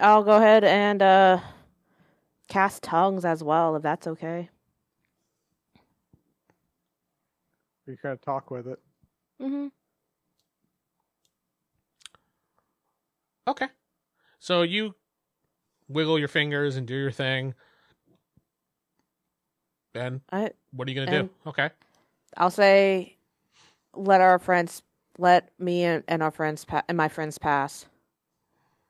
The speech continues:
Speaker 3: The bird that's in front of you snaps his head back, and he answers you. He goes, "You speak my language?"
Speaker 1: I do, yes.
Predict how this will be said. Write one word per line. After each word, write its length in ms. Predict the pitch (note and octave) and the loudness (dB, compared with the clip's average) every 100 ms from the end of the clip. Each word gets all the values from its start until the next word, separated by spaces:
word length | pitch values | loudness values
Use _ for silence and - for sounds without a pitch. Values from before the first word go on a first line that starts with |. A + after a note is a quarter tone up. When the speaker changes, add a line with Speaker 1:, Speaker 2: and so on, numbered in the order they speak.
| _ _ _ - | _ _ _ -12
Speaker 3:
The 80 | D#3 | -4
bird 240 | F3+ F3+ | 0 0
that's 140 | D#3+ D#3+ | -2 -8
in 60 | |
front 220 | C#3 D#3+ | -6 -8
of 60 | D#3 | -8
you 60 | A2+ | -10
snaps 340 | - C#3 B2+ | -10 -10 -10
his 140 | B2+ - | -14 -14
head 180 | C3 A#2 | -14 -10
back, 320 | A#2 A2+ _ | -10 -12 _
and 160 | A#2+ A#2+ | -18 -16
he 120 | B2 | -12
answers 340 | B2+ B2 C3 B2 | -10 -10 -12 -10
you. 80 | |
He 60 | B2+ | -10
goes, 340 | B2+ A#2+ - _ _ _ _ _ _ _ - | -8 -10 -12 _ _ _ _ _ _ _ -16
"You 140 | B2 | -12
speak 380 | C#3+ - C3+ C#3 | -12 -10 -12 -8
my 140 | B2+ C3+ | -6 -6
language?" 640 | B2 C3 F#3 C#4 - - _ _ _ _ _ _ _ _ _ _ _ _ _ _ _ - | -6 -10 -12 -14 -18 -20 _ _ _ _ _ _ _ _ _ _ _ _ _ _ _ -4
Speaker 1:
I 80 | D4 | -2
do, 260 | F#3 D#3 F#3+ _ | 0 -2 -4 _
yes. 400 | - D#3+ D3 - | -8 -6 -6 -12